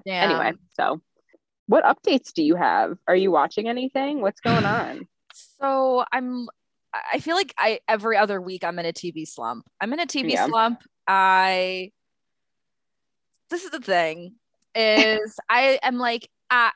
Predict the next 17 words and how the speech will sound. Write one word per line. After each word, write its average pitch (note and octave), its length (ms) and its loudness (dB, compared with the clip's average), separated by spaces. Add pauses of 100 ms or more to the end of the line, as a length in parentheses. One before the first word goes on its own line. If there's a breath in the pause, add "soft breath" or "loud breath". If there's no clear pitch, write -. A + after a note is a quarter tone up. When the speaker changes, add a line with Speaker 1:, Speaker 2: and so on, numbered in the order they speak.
(200)
Speaker 1:
I, A#3+ 180 0
like, B3 180 -4
want B3+ 800 0 (500)
to C4 100 -10
watch G3 260 -2
something F#3+ 380 -12
new. E3 480 -8 (680)
Speaker 2:
Mm-hmm. F3+ 220 0 (340)
Speaker 1:
But A#3 180 -2
anything C4 440 -2
that's, C4 320 -6
like, F#3 380 -6
new G3 440 -4
that F#3 120 -2
I E3 140 0
want E3 400 -6
to G3 140 -14